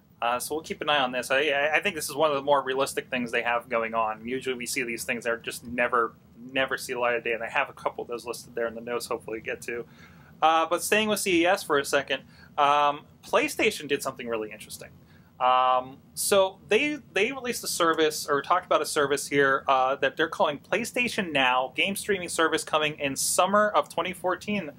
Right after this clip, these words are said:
Uh, so this year, uh, I, I think we've talked about last year, they, um, bought Gaikai, I think is how we pronounce it,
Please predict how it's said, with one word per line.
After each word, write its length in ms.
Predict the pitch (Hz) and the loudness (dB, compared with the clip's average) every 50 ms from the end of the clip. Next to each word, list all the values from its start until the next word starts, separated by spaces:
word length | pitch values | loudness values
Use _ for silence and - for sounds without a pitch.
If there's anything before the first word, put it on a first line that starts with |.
| - - - - - - - | -20 -20 -20 -20 -12 -4 0
Uh, 140 | 131 127 123 | 0 0 0
so 240 | - - 139 131 - - | 0 -2 -2 -2 0 0
this 260 | 180 202 - - - | 0 0 0 0 0
year, 340 | 226 220 180 160 147 156 - - - - - - - | 2 4 4 4 2 0 -2 -8 -20 -20 -8 0 2
uh, 20 | 147 151 151 151 151 156 147 | 4 4 6 4 4 2 0
I, 220 | 151 170 170 175 | -2 -2 0 -2
I 40 | 185 | -2
think 200 | - - 262 269 | 0 -2 -2 -2
we've 120 | 277 247 - | -2 -2 2
talked 240 | - 220 208 202 - | 2 2 2 2 0
about 320 | - 196 180 175 - - | 2 2 2 2 0 0
last 260 | 185 180 175 - - | 0 0 0 0 0
year, 140 | 190 170 170 165 - - _ - | -2 -2 -2 -2 -8 -12 _ 0
they, 480 | 180 185 196 202 214 214 214 226 226 | 2 2 2 2 2 2 0 -2 -2
um, 480 | - 185 175 165 160 156 151 147 147 147 - | 0 2 4 4 4 4 2 0 -2 -2 2
bought 240 | 165 160 160 165 - - - - _ - - - | 4 4 4 2 -2 -14 -20 -20 _ -20 -10 -4
Gaikai, 720 | - 147 139 156 185 202 - - - 220 220 226 233 247 240 - - - - - - - | 0 2 2 2 2 0 -2 2 4 4 4 4 2 -2 -4 -12 -20 -20 -20 -20 -14 -10
I 60 | 127 | -6
think 140 | - 151 143 | -4 -4 -4
is 100 | 135 - | -2 0
how 100 | 147 139 | 0 0
we 80 | 135 127 | 0 -2
pronounce 420 | - - 131 127 127 131 131 - | -4 -2 0 0 0 0 2 0
it, 120 | 147 143 | -2 -2